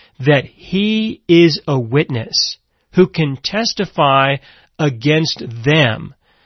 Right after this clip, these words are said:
that the love of God is not in them. And that would be a profound testimony, considering the fact that they are approaching him and confronting him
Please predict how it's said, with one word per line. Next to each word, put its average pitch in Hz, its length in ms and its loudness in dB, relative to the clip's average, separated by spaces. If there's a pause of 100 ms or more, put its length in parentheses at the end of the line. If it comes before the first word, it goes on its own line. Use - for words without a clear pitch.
(140)
that 147 160 0
the 135 100 0
love 123 360 0
of 147 200 -2
God 117 560 2 (320)
is 123 240 -2
not 120 460 -4
in 120 240 -2
them. 110 460 -4 (420)
And 151 300 2
that 180 260 0
would 202 220 -2
be 220 440 0
a 165 100 2
profound 165 680 -2
testimony, 208 720 -4 (500)
considering 220 640 0
the 147 80 0
fact 135 440 -4 (160)
that 151 220 -2
they 165 220 2
are 143 440 0
approaching 196 720 -4
him 190 540 -2 (380)
and 160 200 0
confronting 196 840 -4
him 185 480 -2